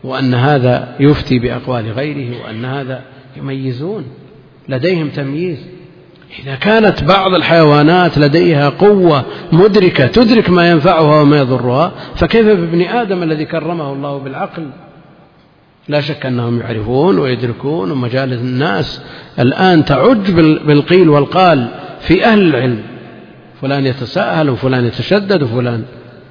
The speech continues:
فعلى الإنسان أن يسعى في، في، في البحث عن العالم الذي تبرأ ذمته بفتواه. كيف يتصرف الشاب الصالح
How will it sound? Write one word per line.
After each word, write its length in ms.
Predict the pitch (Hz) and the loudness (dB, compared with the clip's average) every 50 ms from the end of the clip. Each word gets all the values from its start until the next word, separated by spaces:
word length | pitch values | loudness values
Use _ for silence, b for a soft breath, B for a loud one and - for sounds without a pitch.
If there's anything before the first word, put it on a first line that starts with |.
| - - - - | -20 -20 -18 -8
فعلى 480 | - - 120 120 127 123 143 135 120 | -2 0 0 0 2 2 2 2 2
الإنسان 580 | 120 127 - 123 120 110 - 135 131 131 131 131 | 0 -2 -4 -8 -10 -10 -8 -8 -8 -8 -8 -8
أن 240 | 123 117 117 113 120 | -10 -10 -10 -8 -8
يسعى 600 | 135 143 127 - - - 135 160 180 185 190 - - - - - - - - - - - - | -8 -8 -10 -12 -12 -8 -6 -6 -6 -6 -8 -10 -12 -18 -20 -20 -20 -20 -20 -20 -20 -20 -20
في، 680 | - - - - 131 131 127 127 131 127 127 - 120 | -20 -20 -16 -10 -8 -8 -6 -6 -8 -12 -14 -14 -16
في، 280 | 113 - 135 127 127 131 | -14 -10 -10 -10 -10 -10
في 120 | - 131 | -10 -10
البحث 520 | 123 117 104 113 139 135 - - - - | -10 -10 -8 -8 -10 -10 -10 -10 -10 -10
عن 220 | 113 98 117 117 117 | -8 -6 -4 -4 -4
العالم 680 | 110 107 - 120 131 139 147 143 147 170 190 202 202 214 - B B B B B B | -4 -4 -2 0 2 2 2 4 4 4 4 4 2 0 -2 B B B B B B
الذي 360 | - 139 123 123 123 117 117 117 | 0 2 2 4 2 2 0 0
تبرأ 520 | 120 151 165 160 151 160 147 139 131 - | 0 0 0 2 2 0 0 0 -2 -2
ذمته 640 | 131 127 127 123 117 120 131 131 - 127 107 117 117 107 110 | -4 -4 -2 -2 -2 -4 -6 -8 -8 -10 -10 -10 -12 -12 -12
بفتواه. 480 | 107 - - 110 - 117 107 110 107 - - - - - _ _ _ _ _ _ _ _ _ _ _ _ _ _ _ _ _ _ _ _ _ _ _ _ _ _ _ _ _ _ _ _ - | -14 -14 -16 -16 -16 -16 -18 -18 -18 -20 -20 -20 -20 -20 _ _ _ _ _ _ _ _ _ _ _ _ _ _ _ _ _ _ _ _ _ _ _ _ _ _ _ _ _ _ _ _ -2
كيف 240 | - 240 240 165 | 0 0 2 2
يتصرف 840 | 170 156 147 131 131 120 - 175 175 160 147 147 147 139 - - - | 2 0 0 0 -4 -8 -6 -4 -4 -2 -2 -4 -4 -6 -6 -8 -14
الشاب 760 | - - - - - 131 131 139 143 151 156 170 165 156 160 - | -14 -14 -14 -10 -8 -6 -6 -4 -4 -4 -6 -6 -8 -10 -14 -14
الصالح 800 | - - - - - 131 123 120 113 107 107 110 104 - - | -14 -16 -14 -12 -8 -6 -6 -6 -6 -6 -8 -10 -12 -14 -18